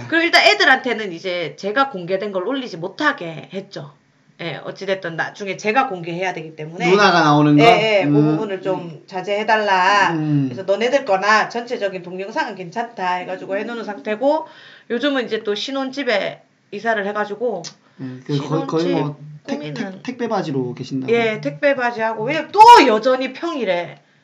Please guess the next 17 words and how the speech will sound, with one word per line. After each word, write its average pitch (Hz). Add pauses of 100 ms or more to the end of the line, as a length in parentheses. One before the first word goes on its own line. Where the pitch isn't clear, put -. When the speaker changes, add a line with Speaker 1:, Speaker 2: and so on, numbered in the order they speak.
(140)
Speaker 2:
없으니까. 190
Speaker 1:
없으니까. 190
Speaker 2:
네. 147
Speaker 1:
제가 262
오늘 262
또 196
막 185
이것저-, 226
이것저것 226
받고. 190 (600)
Speaker 2:
화가 214
많이 170
나셨네요, 156
지금 135
보니까. 123
Speaker 1:
네, 233
그러면서 233